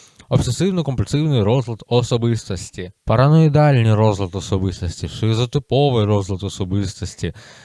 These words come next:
нас-, нарцистичний розлад особистості. Наскільки я розумію, знову ж таки, я можу помилятися, якщо <laughs> комусь взагалі не пофіг, е, можете поправити мене в коментарях, чи правильно я сприймаю ці терміни, але наскільки я розумію,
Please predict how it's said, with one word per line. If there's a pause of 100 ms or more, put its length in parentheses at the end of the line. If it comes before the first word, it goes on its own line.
(140)
нас-,
нарцистичний
розлад
особистості. (340)
Наскільки
я (120)
розумію,
знову
ж
таки, (140)
я
можу
помилятися,
якщо (220)
<laughs>
комусь
взагалі
не
пофіг, (280)
е,
можете
поправити
мене
в
коментарях, (160)
чи
правильно
я
сприймаю
ці
терміни, (280)
але
наскільки
я
розумію,